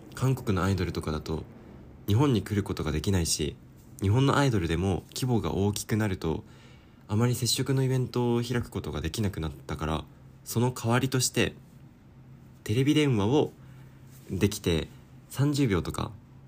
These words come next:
まあ、決まった時間喋ることができるっていう、そういうイベントがあるんですけど、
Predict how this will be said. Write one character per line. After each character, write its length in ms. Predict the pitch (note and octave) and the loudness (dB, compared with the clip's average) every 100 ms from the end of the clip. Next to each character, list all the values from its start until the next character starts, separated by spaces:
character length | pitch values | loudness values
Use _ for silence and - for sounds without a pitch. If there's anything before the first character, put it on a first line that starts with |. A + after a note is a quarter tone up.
| - | -8
ま 100 | G2+ | -4
あ、 20 | |
決 160 | F#2+ - | -2 2
ま 80 | A#2 | 0
っ 60 | |
た 120 | A#2+ A#2+ | 2 0
時 140 | A#2 | 0
間 160 | B2+ A#2+ | 0 -2
喋 260 | A#2+ C3+ | 0 2
る 100 | D3 | 2
こ 100 | C3+ | 0
と 100 | F2 | -4
が 80 | - | -4
で 100 | E2 | -4
き 140 | E2 | -2
る 80 | F#2 | -2
っ 40 | E2 | -2
て 200 | - D2+ | -4 -6
い 280 | D#2 F#2+ | -2 0
う、 80 | F2 - - - - - - - - | 0 -4 -20 -20 -20 -20 -20 -20 -14
そ 220 | - B2+ | -6 -2
う 60 | B2+ | 2
い 160 | B2 | 2
う 40 | B2 | 2
イ 60 | |
ベ 120 | A#2 | 4
ン 80 | A#2 | 2
ト 120 | A2+ | 2
が 100 | A2 | 4
あ 60 | G#2 | 4
る 80 | F2 | 4
ん 60 | |
で 60 | C#2+ | -2
す 80 | - | -6
け 100 | - | -6
ど、 180 | D2+ | -6